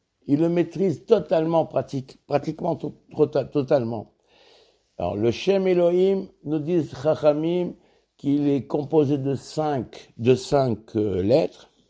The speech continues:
et que ces cinq lettres-là, f-, euh,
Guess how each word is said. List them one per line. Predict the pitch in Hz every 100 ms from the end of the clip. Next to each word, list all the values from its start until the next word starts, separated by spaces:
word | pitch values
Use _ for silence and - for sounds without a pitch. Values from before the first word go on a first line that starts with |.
| _ _ _ _ _ _ _ _ _
et | 123 123
que | 131 120
ces | - 127
cinq | 101 202 190 143 156
lettres-là, | 151 135 131 131 147 180 - _ _ _ _
f-, | - -
euh, | 139 135 120 107 101 98